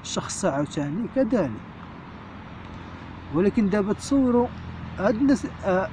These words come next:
انا واحد من هاد الناس هادو اللي كيتكلموا كنحس بهم، ماشي ما كنحسش بهم، كنت عايش معاهم ال-،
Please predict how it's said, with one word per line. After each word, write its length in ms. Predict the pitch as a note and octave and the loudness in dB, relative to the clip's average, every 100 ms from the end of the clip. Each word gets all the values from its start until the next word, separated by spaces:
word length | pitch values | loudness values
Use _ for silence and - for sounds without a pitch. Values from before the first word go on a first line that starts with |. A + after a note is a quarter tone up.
| G#3 | 2
انا 160 | A#3 | 4
واحد 280 | C#4+ C4 F#3+ | 6 4 2
من 140 | F#3+ | 0
هاد 100 | G3 F3 | 0 0
الناس 280 | F#3+ F3+ F#3 | -2 0 0
هادو 120 | F3 | 2
اللي 100 | F3+ | 2
كيتكلموا 560 | G3 F3 - F#3+ F#3+ A#3 | 2 0 2 2 2 0
كنحس 380 | B3 - - - | -2 -2 -6 -4
بهم، 400 | E3 F3+ D3+ D3+ | 4 6 6 4
ماشي 200 | D#3+ A3+ | 0 0
ما 100 | G#3 | -2
كنحسش 380 | D#3+ C3 - - | -2 -2 -4 -2
بهم، 180 | C#3 A#2+ - - - - | -2 -4 -10 -14 -6 -2
كنت 200 | C#4 G3 | 0 4
عايش 300 | A#3+ C#4 G3+ | 4 4 2
معاهم 320 | F3 G3 F#3 | 2 2 4
ال-، 220 | F#3 E3+ | 2 2